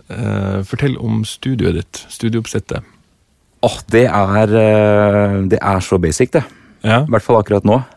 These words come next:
Speaker 2: Nå jobber jeg på en MacBook, og så har jeg et par, eh, hodetelefoner, og så har jeg et midi-keyboard, og det er mitt daglige setup. Jeg har jo jobbet i studioer, eh, før, hvor jeg har hatt, eh,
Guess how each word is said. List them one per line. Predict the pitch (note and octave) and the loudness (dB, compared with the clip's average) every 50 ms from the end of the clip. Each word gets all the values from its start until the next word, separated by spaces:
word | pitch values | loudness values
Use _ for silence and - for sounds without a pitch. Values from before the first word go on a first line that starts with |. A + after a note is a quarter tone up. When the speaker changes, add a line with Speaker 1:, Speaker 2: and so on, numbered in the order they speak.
| _ - | _ -6
Speaker 2:
Nå | - G#2+ G#2+ G#2 G#2 | -2 0 0 2 2
jobber | G#2+ G#2+ G#2 F#2 F2 F#2 F2+ | 2 2 2 0 0 -2 -2
jeg | F2+ - | -2 -4
på | - - F#2+ F2+ F2 F2 F2 F2 F2 F2 F2 F2 E2+ - | -2 -2 0 0 2 2 0 0 0 0 -2 -2 -4 -4
en | - F#2 E2+ E2+ F2 F2 | -2 -2 -2 -2 -2 0
MacBook, | F2 F2 F2 E2+ - - D#3+ - - - - - _ _ _ _ | 0 0 -2 -2 -2 -4 -4 -4 -6 -14 -20 -20 _ _ _ _
og | - G2 | -12 -12
så | - - - - G2 F#2+ | -12 -8 -4 -2 -2 -2
har | F#2+ F#2 F2 F2 | 0 0 0 0
jeg | F2 F2 - - | 0 -2 -2 -4
et | F2 - _ - | -6 -10 _ -4
par, | - F#2 F2+ F2 F2 | -2 -2 0 0 0
eh, | F2 F#2 F2+ F2+ F2+ F2+ F2+ F2+ F2+ | 0 0 0 2 2 0 0 -2 -2
hodetelefoner, | F2+ G2 G#2 F2+ E2+ - - F2+ F2+ E2+ F2 F2+ G#2+ D3+ - - - _ _ _ _ _ _ _ _ _ _ | -2 0 0 0 0 -2 -2 0 0 0 2 2 2 0 0 -2 -10 _ _ _ _ _ _ _ _ _ _
og | - - | -8 -4
så | A2 G2+ | -2 0
har | G2+ F#2+ F#2+ | 0 0 0
jeg | - | 0
et | G2+ F2+ | 0 0
midi-keyboard, | F2 E2+ F2 - - A#2 - C3 B3 - - _ _ _ _ _ _ _ _ _ _ _ _ - | 0 0 -2 -2 -2 -2 0 0 -2 -2 -6 _ _ _ _ _ _ _ _ _ _ _ _ -2
og | A#2 A#2 A2+ | 0 0 2
det | G#2+ G#2 - | 2 2 0
er | D#3+ F3 | 0 -2
mitt | D#3 C#3+ C3 _ - | -4 -4 -6 _ -2
daglige | C3 A#2 G2+ F2+ F2 F#2 F#2+ G2 G2 F#2+ - | 0 0 0 0 0 2 2 4 2 2 0
setup. | - - - C3+ - _ - - - _ _ _ _ _ _ _ _ _ _ _ _ _ - | -2 -2 -2 -4 -6 _ -10 -18 -18 _ _ _ _ _ _ _ _ _ _ _ _ _ -4
Jeg | G#2+ G2 | -4 -2
har | - F#2 F2+ F2+ F#2 | -2 -2 -2 0 2
jo | G#2+ A#2+ | 2 2
jobbet | B2+ C3+ C3 G2+ E2 - F2 F2+ F#2 - - | 2 2 0 -2 -2 -2 0 0 0 0 0
i | G2 G2 G2 G2 F#2+ | 0 0 2 0 0
studioer, | - - - E2+ E2 D#2+ D#2 E2 E2 E2 E2 D#2+ D#2+ D#2+ | -2 -6 -6 -6 -6 -4 -4 -2 0 0 0 0 0 2
eh, | E2+ E2 E2 E2 E2 | 2 2 2 2 0
før, | D#2+ - - A#2 G#3+ B3 - _ _ | -2 0 0 0 0 -2 -6 _ _
hvor | - G2+ | 0 2
jeg | G2 F#2 | 2 0
har | F#2 F2+ | -2 -6
hatt, | - _ _ _ - - | -10 _ _ _ -6 -2
eh, | F#2+ F#2 F#2 F2 | -2 -2 -2 -2